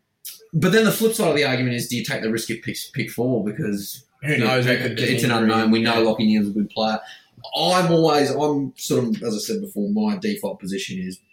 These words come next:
Speaker 1: don't trade dra-, first round draft picks unless it's a no-brainer. For me, it's not, so probably hang on to it.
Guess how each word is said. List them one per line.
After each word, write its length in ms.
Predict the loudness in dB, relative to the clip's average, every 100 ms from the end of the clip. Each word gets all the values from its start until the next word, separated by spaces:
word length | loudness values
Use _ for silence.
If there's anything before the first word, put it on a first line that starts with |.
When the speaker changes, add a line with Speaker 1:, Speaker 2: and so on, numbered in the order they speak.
| _ _ -10 -2
Speaker 1:
don't 300 | 0 0 -4
trade 300 | -4 -4 -2
dra-, 180 | -4 -6
first 240 | -6 -4
round 180 | -6 -6
draft 220 | -6 -6
picks 200 | -6 -6
unless 180 | -6 -8
it's 140 | -8 -8
a 20 |
no-brainer. 580 | -6 -6 -4 -4 -4 0
For 80 |
me, 140 | 2 2
it's 220 | -2 -6
not, 200 | -8 -6
so 200 | -10 -10 -12
probably 300 | -12 -12 -12
hang 120 | -20 -18
on 80 |
to 60 |
it. 60 | -18